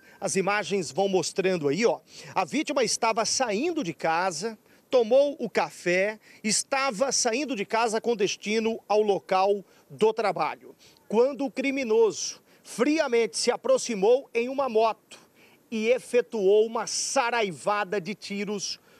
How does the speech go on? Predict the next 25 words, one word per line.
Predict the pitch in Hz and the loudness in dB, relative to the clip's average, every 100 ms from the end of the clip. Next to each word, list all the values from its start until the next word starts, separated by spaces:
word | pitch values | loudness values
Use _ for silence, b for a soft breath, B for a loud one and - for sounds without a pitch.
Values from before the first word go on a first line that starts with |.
| b _ | b _
contra | 214 196 185 190 185 175 b b | 2 2 0 0 0 0 b b
a | 190 | -2
bancária. | 180 202 - 202 180 151 131 120 B B B | 0 0 2 2 2 -2 -10 -16 B B B
Ela | 208 254 | 0 0
foi | 247 262 254 | 2 0 2
atingida | 240 240 190 247 269 | -2 -2 0 0 0
por | - 269 | 0 -4
pelo | 208 254 269 220 | -2 0 2 2
menos | 220 247 - | 0 0 -2
quatro | - - 220 233 262 269 254 | -4 -2 0 0 -2 -4 -4
disparos, | 185 202 - 202 220 214 | -2 -4 -2 -2 0 -2
repito, | 147 202 - 226 220 | 0 -2 0 -6 -4
na | 220 | 0
altura | 190 165 208 214 202 113 B B | 0 0 -4 -2 -2 -2 B B
da | 202 | -4
cabeça. | 196 190 143 202 - | 0 -2 0 -2 -2
Infelizmente, | 254 247 214 156 143 202 214 - 220 190 b b | -2 0 0 -2 -2 -2 -2 -4 -4 -6 b b
ela | 208 196 | 0 0
teve | - 202 180 | 2 2 2
morte | 160 196 180 202 | 2 2 0 -4
instantânea. | 202 - 208 170 - 170 135 135 - B B B - | -4 -2 0 0 2 2 2 -6 -12 B B B -2
A | |
equipe | 196 190 285 262 | 0 0 -2 -2
do | 220 | -2
samu | 233 - 196 156 233 269 | -4 0 0 2 2 2